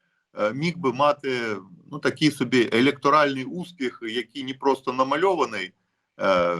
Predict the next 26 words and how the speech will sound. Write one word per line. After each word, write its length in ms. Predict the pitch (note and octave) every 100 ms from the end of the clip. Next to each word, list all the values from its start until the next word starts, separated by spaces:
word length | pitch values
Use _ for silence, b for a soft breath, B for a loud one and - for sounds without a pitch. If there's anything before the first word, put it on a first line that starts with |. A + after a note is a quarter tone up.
| E2+
Центральною 560 | - B2+ C3+ A#2+ A#2 A#2
виборчою 440 | A2 G#2 - G#2+
комісією, 600 | - A2 G#2 - G#2 F#2+
але 460 | - A#2 C3 E3+ C#3
і 160 | D3
підкріплений 840 | C#3 C3 - D3 E3+ E3+ C#3 C3 A#2
якимись 420 | A2+ C#3 C3 A2+
досягненнями. 720 | B2 - G#2 - - _ - _ _ _ _ _ _ _ _
Е, 180 | - G#2
із 240 | - F#3 D#3+
досягнень, 840 | D#3+ B2+ D#3+ - G#3 E3+ D3+ B2 G#2+
а, 220 | G#2+ G#2+
а 140 | - A2
нет 220 | A2+ E3
досягнень. 580 | D#3 - - - - - _ _ _ _ _ A2 A2
Тому 600 | - D3+ F#3+ G3 E3+ C3+ A#2
основні 440 | A#2+ A2+ D3 D#3 D#3+
зусилля 560 | C3+ C3+ - E3+ D3
зараз 320 | B2 C3+ B2+ -
противник 480 | A#2+ A#2+ C#3 B2
зосереджує 600 | G#2 G#2 B2+ B2+ B2 A#2+
саме 300 | - B2 G#2+
на 120 | G#2+ A2
тому, 340 | D3 D3+ A#2
щоб, 300 | - A2+ G#2+
е, 100 | F#2